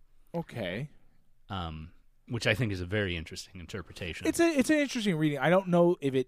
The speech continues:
Speaker 1: exactly tracks with what we get to see on screen, but it is interesting
Speaker 2: Yeah.
Speaker 1: nonetheless.
Speaker 2: Yeah. Um, <clears throat> I mean, the s-,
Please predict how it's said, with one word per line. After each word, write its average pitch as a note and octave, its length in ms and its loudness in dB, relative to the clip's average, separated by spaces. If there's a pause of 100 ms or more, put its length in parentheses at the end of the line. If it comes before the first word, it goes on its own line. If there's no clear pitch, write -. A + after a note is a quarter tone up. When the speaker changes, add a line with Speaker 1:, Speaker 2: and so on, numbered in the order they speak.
Speaker 1:
exactly A#2 680 -4
tracks A2+ 640 -6
with G#2+ 220 -4 (600)
what G#2+ 220 -6
we G#2+ 120 -8
get A2+ 280 -10
to - 80 -20
see - 240 -8
on E2+ 240 -4
screen, D3+ 500 -8
but C3 140 2
it A#2+ 100 6
is G#2+ 140 2
interesting G#2+ 640 -6
Speaker 2:
Yeah. G2 80 -14
Speaker 1:
nonetheless. F2 640 -12 (280)
Speaker 2:
Yeah. E2+ 180 -6 (560)
Um, G2+ 300 -10 (2000)
<clears throat> - 20 -8 (880)
I D3 80 -4
mean, B2+ 180 -4
the A#2+ 60 -6
s-, - 140 -12